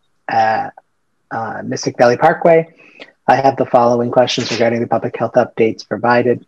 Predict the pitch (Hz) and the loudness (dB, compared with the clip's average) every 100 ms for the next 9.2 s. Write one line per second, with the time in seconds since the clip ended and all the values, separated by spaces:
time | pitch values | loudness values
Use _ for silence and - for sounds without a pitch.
0 | - - 156 139 135 - 127 123 - 135 | -8 0 2 4 2 2 -2 -2 -2 -2
1 | 135 - 135 - 117 - 113 104 - 120 | 0 -4 -4 -2 -2 -4 -8 -8 -8 -8
2 | - 117 - - - 120 - - 120 123 | -8 -14 -14 -18 -4 -4 -4 -8 -10 -10
3 | _ _ _ _ - 127 127 123 120 123 | _ _ _ _ -2 0 2 0 0 -2
4 | 127 120 131 127 123 120 - 120 120 117 | -2 0 2 4 2 -2 -2 -2 -2 -2
5 | 113 113 - - - 131 127 117 120 123 | -4 -6 -12 -4 0 0 0 -2 0 0
6 | 117 113 - 123 - 120 - 107 113 - | 0 -2 0 0 0 -10 -8 -6 -8 -8
7 | 113 110 123 120 - - - 127 - 143 | -10 -4 -2 -2 -6 -14 -4 -4 -4 -4
8 | 131 127 123 123 107 - 117 110 - _ | -4 -4 -4 -6 -8 -4 -4 -4 -10 _
9 | 127 | -12